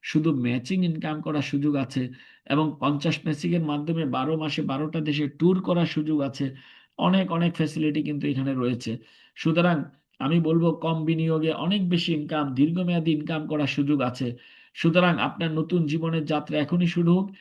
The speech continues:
সিদ্ধান্তটা নিয়ে নিন। আপনার সোনালী ভবিষ্যৎ শুরু হোক আজকে থেকেই। স্বাস্থ্য, প্রযুক্তি এবং সাফল্যের এই যাত্রায় আমরা আপনাকে স্বাগত জানাচ্ছি। যদি কিছু না বুঝে থাকেন,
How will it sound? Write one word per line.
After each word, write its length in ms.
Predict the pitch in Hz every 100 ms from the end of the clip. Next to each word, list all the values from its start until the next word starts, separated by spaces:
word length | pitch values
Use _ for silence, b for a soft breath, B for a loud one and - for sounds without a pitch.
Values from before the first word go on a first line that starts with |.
| B B B
সিদ্ধান্তটা 640 | - 151 156 170 175 180 170
নিয়ে 220 | 160 165
নিন। 200 | 165 214 220 B B B
আপনার 340 | 143 - 170
সোনালী 380 | 165 165 175 180
ভবিষ্যৎ 460 | 156 170 175 - 175
শুরু 240 | - 165
হোক 120 | 170 160
আজকে 320 | 135 - 165
থেকেই। 320 | 175 170 202 214 B B B
স্বাস্থ্য, 460 | - - 165 - 202
প্রযুক্তি 500 | 175 180 170 175 170
এবং 200 | 156 165
সাফল্যের 560 | 143 151 151 170 160 156
এই 140 | 147
যাত্রায় 400 | 147 139 139 185
আমরা 240 | 160 147 151
আপনাকে 320 | 143 143 143
স্বাগত 340 | 127 135 147 156
জানাচ্ছি। 540 | 151 139 147 - 214 B B B B 135
যদি 240 | 180 185
কিছু 280 | 185 175 180
না 200 | 160 160
বুঝে 260 | 170 170
থাকেন, 340 | 170 165 185